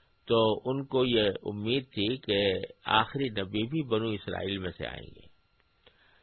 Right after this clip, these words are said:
لیکن حضور اقدس صلی اللہ علیہ وسلم تشریف لائے بنو اسماعیل میں سے۔ بس یہاں سے ان کو حسد پیدا ہو گیا اور ضد پیدا ہو گئی،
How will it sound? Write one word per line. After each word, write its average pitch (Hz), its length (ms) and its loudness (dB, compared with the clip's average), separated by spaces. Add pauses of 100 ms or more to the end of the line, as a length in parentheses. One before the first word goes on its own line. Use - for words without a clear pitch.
(160)
لیکن 127 420 4
حضور 120 500 0
اقدس 113 420 2
صلی 98 120 -2
اللہ 98 120 -2
علیہ 95 160 -4
وسلم 95 240 -6
تشریف 98 280 -6
لائے 95 260 0 (1400)
بنو 147 260 8
اسماعیل 78 580 -2
میں 73 220 -16
سے۔ 52 60 -20 (1040)
بس 160 140 8
یہاں 160 280 12
سے 165 80 8
ان 135 140 6
کو 117 100 6
حسد 107 360 0
پیدا 113 240 0
ہو 110 160 -4
گیا 117 100 -16 (460)
اور 123 120 2
ضد 120 200 4
پیدا 92 240 0
ہو 92 120 -10
گئی، 98 140 -16